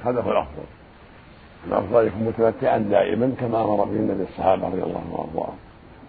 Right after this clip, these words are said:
ولما فيه من زيادة العمل والعبادة، في، في طواف سعي العمرة، في طواف سعي الحج، في تقصير العمرة، في تقصير الحج أو الحلق، فهو أكثر عملًا، وهو الموافق لما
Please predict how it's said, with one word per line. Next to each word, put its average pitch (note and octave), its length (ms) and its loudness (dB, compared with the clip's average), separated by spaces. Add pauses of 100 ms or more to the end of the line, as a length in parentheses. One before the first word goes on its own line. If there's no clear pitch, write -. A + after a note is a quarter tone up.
(260)
ولما A#2 320 4
فيه G#2+ 140 2
من G2+ 180 0
زيادة G2 240 2
العمل G2 360 2 (640)
والعبادة، F2+ 560 2 (680)
في، F#2 100 -6
في F2 200 -2
طواف F#2 440 2
سعي F#2+ 180 2
العمرة، G#2 440 -2 (120)
في F#2 80 -6 (100)
طواف F#2+ 280 2
سعي G2 140 0
الحج، G2 340 -4 (760)
في G2 100 -6
تقصير - 400 -4
العمرة، G2 580 0
في G2+ 180 -10 (140)
تقصير - 340 -6
الحج G2 360 -4
أو F#2 60 -2
الحلق، A#2+ 300 -2 (560)
فهو B2 120 -4
أكثر C#3 560 -2
عملًا، E2 400 -4 (760)
وهو G#2+ 100 -2
الموافق B2 460 4
لما G2 300 -2